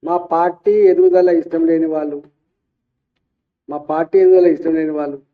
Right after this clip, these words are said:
మా పార్టీ వ్యతిరేకులు ఇట్లాంటి ప్రచారాలు పుట్టిస్తారు. సోషల్ మీడియా ద్వారా అట్లాంటి, ఇట్లాంటి గట్లాటల గురించి పట్టించుకుంటారా?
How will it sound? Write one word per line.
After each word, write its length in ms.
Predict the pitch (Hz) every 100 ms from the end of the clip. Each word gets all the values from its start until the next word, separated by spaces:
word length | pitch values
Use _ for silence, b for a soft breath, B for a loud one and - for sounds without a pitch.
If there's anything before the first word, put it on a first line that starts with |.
| _ _ _ -
మా 120 | 160
పార్టీ 480 | - 139 156 - 202
వ్యతిరేకులు 420 | 175 160 170 190
ఇట్లాంటి 280 | 175 180 175
ప్రచారాలు 440 | 165 160 170 180
పుట్టిస్తారు. 580 | 175 160 202 - 185 - _ _ 160
సోషల్ 260 | 170 170
మీడియా 220 | 165 165
ద్వారా 300 | 160 160 160
అట్లాంటి, 380 | 156 151 160 151
ఇట్లాంటి 280 | 143 151 160 _ _ _ _ 143
గట్లాటల 280 | 170 175
గురించి 240 | 180 185 170
పట్టించుకుంటారా? 540 | 156 156 151 120 139